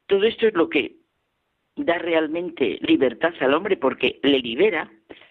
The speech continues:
de su yo egoísta, de la venganza, de la envidia, del resentimiento, del poder que corrompe y pervierte, Dios mío, de todo lo que le esclaviza, denigra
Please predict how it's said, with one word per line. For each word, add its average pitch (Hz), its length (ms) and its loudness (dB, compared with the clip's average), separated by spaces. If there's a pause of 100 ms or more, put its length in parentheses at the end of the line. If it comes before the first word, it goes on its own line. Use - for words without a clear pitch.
(300)
de 135 180 -2
su - 140 -4
yo 127 160 0
egoísta, 123 600 -2 (760)
de 151 160 0
la 139 100 4
venganza, 143 640 -4
de 131 140 -2
la 113 80 2
envidia, 139 720 -2 (460)
del 147 220 0
resentimiento, 135 1040 -2 (720)
del 165 300 -2
poder 185 380 2
que 196 160 0
corrompe 143 920 0 (100)
y 139 120 -4
pervierte, 123 720 0
Dios 113 260 -2
mío, 123 340 -2 (600)
de 170 200 -2
todo 233 300 4
lo 208 200 2
que 156 120 2
le 120 120 2
esclaviza, 139 720 0
denigra 143 720 -2